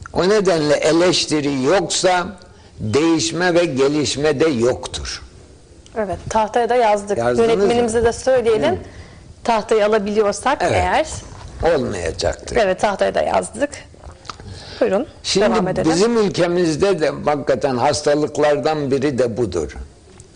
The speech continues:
Speaker 1: Yani bir görevliye, bir yetkiliye, bu bilet satıcısı da olur, bir bakan da olabilir, aradakiler de olabilir.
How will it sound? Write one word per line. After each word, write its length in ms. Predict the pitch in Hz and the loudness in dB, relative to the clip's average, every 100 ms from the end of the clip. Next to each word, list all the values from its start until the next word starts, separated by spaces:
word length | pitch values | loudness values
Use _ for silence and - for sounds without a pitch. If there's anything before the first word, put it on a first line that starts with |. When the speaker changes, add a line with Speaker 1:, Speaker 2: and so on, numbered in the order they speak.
| - - - - - - - - - - - | -20 -20 -20 -20 -18 -18 -20 -18 -20 -20 -10
Speaker 1:
Yani 640 | 113 127 170 196 202 180 147 | -6 0 4 4 4 2 2
bir 160 | 196 | 2
görevliye, 920 | 196 147 170 165 147 143 143 139 113 78 - - - - | 2 2 4 4 2 0 2 2 2 -2 -8 -12 -14 -6
bir 280 | 117 170 | 0 2
yetkiliye, 1000 | 151 127 127 - - 143 135 135 131 123 87 67 - - - - - - - | 2 2 2 0 -4 -4 0 2 4 2 0 -8 -16 -20 -20 -20 -20 -16 -8
bu 580 | 135 185 196 180 127 | 0 4 4 4 2
bilet 320 | 151 170 202 - | 2 4 2 2
satıcısı 800 | 170 160 165 127 156 - 185 143 | 0 2 0 0 0 0 0 2
da 120 | 131 | 4
olur, 460 | 127 156 175 - - - - - - - - - | 4 2 0 -4 -16 -20 -20 -20 -20 -20 -20 -4
bir 320 | - 160 123 | 0 0 2
bakan 460 | 160 123 196 175 123 | 0 2 2 2 2
da 100 | 110 | 2
olabilir, 680 | 104 95 - 90 120 165 165 - - - - | 2 -2 -4 -4 0 0 -2 -10 -18 -18 -4
aradakiler 920 | 147 156 147 156 135 156 156 160 127 | 0 2 2 0 0 0 2 2 2
de 60 | 107 | 0
olabilir. 720 | 98 95 95 90 110 135 | -2 -2 -4 -4 0 0